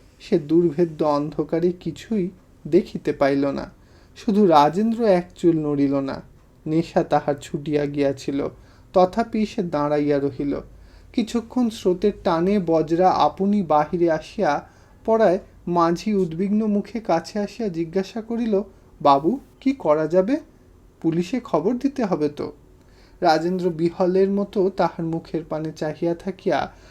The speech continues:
ভগ্নকণ্ঠে বলিল, "কেন, জেলে যাবার জন্যে?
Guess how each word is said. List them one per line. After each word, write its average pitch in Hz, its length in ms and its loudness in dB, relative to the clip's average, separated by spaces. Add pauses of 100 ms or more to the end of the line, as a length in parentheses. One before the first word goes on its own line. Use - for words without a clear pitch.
(180)
ভগ্নকণ্ঠে 202 760 0
বলিল, 196 420 2 (360)
"কেন, 214 320 0 (380)
জেলে 147 300 2
যাবার 190 340 2
জন্যে? 269 440 -2